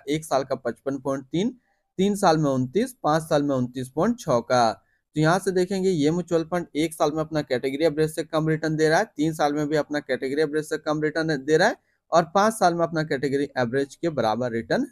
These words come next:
है। तो यहाँ से एक चीज अगर देखेंगे, तो आज के डेट में दो हज़ार चौबीस में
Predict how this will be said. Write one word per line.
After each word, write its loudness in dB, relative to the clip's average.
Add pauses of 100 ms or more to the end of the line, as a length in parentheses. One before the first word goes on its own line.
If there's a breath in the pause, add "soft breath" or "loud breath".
है। -2 (300)
तो 2
यहाँ 2
से 0
एक 4
चीज 2
अगर 4
देखेंगे, 2 (540)
तो 6
आज 8
के 4
डेट 4
में 0 (140)
दो 4
हज़ार 6
चौबीस 2
में 2